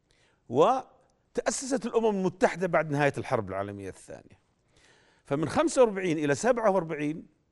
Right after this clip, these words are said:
وال-، والإنجليز قرروا أنهم ي-، ينسحبوا، ي-، ينهوا الانتداب في فلسطين،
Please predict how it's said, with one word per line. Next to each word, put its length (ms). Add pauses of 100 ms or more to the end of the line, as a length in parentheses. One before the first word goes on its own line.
(340)
وال-، 300 (140)
والإنجليز 520
قرروا 420
أنهم 380 (840)
ي-، 100 (160)
ينسحبوا، 600
ي-، 260
ينهوا 340
الانتداب 600
في 140
فلسطين، 600